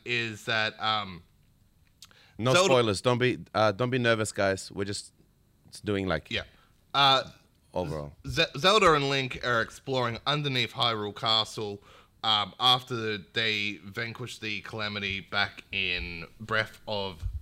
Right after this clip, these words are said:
Speaker 1: the Wild. There were some,
Speaker 2: Mm-hmm.
Speaker 1: uh, disturbances underneath the castle. They go down there. Um,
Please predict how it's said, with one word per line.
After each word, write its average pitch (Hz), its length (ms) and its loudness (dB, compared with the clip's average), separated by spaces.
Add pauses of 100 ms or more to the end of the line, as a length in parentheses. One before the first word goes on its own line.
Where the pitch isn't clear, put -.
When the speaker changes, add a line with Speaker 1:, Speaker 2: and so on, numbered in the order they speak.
(380)
Speaker 1:
the 101 160 -10
Wild. 160 520 4 (280)
There 104 100 -2
were 107 80 -4
some, 113 220 -6
Speaker 2:
Mm-hmm. 117 260 0
Speaker 1:
uh, 104 280 -2
disturbances 104 720 -6
underneath 98 400 -4
the 98 60 -10
castle. 151 600 0 (380)
They 123 100 0
go 123 220 0
down 120 320 2
there. 113 320 2 (640)
Um, 95 580 0